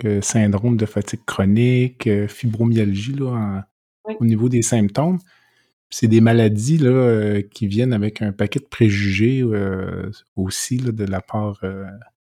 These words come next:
Speaker 1: au sein de la population, ou même du corps médical, là, pour être, euh, bien honnête.
Speaker 2: Oui.
Speaker 1: Est-ce que tu, est-ce que tu subis ce jugement-là, toi, ou est-ce que tu le sens, là, de, comme si les gens, sans qu'ils le disent, mais parfois, en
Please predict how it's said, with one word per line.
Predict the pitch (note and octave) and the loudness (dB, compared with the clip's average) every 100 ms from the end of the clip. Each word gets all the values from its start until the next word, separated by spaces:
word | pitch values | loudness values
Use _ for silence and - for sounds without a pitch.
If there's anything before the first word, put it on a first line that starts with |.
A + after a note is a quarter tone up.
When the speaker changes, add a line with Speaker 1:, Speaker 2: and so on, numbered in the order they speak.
| _ _ - | _ _ -10
Speaker 1:
au | G#2 | -8
sein | - | -4
de | G#2 | -4
la | |
population, | G2+ G2 - F#2+ F2+ - G#2+ | -2 -6 -4 -4 -4 -2 0
ou | A#2 | 2
même | A2 | 4
du | B2 | 4
corps | - B2 | 4 4
médical, | G#2+ - A2+ D3 | 4 2 -2 -2
là, | D3 | -4
pour | - G#2+ | -6 -6
être, | G2+ - | -6 -2
euh, | G2+ F#2+ F#2 F#2+ A2+ A2 G#2 G#2+ - | -2 -2 -4 -8 -12 -14 -16 -20 -4
bien | G#2+ G#2+ | 0 2
honnête. | G#2 C#3 E3 _ _ _ _ - | 2 0 -4 _ _ _ _ -6
Speaker 2:
Oui. | A#3 | -4
Speaker 1:
Est-ce | G#2 | -4
que | - A2 | -2 -2
tu, | - - - G#2+ G#2 G2+ G2+ - _ _ - | -2 -6 -2 -2 -2 -4 -6 -10 _ _ -8
est-ce | A2 | -4
que | - | 0
tu | A2 - A2 | -2 0 -2
subis | - - A2 G#2 E3+ | -2 -2 -2 0 0
ce | - E3 | 2 4
jugement-là, | B2+ A2+ C3+ C3+ B2+ B2+ B2 B2 D3 | 4 4 4 4 4 2 2 0 -2
toi, | E3 - C#3+ D3 | -4 -2 0 2
ou | A#2+ | 0
est-ce | G#2 | 0
que | A#2 | -2
tu | A2 A2+ | 0 0
le | G2+ | 0
sens, | - - C#3+ D3 | -2 0 0 2
là, | C#3 | 0
de, | A#2 G#2+ - _ _ _ _ _ _ | 0 -2 -6 _ _ _ _ _ _
comme | - A#2 | 0 0
si | - | 4
les | A#2+ A2+ G#2+ | 6 6 4
gens, | G#2 B2+ C3 B2 A2 | 2 2 2 2 2
sans | G#2 - B2+ | 0 0 2
qu'ils | B2 A2+ | 4 4
le | G#2+ | 4
disent, | G2+ B2+ D3+ D#3+ C#3+ | 4 4 4 2 0
mais | A2+ | -2
parfois, | G#2+ G#2 - | -2 -4 -2
en | A#2+ | -2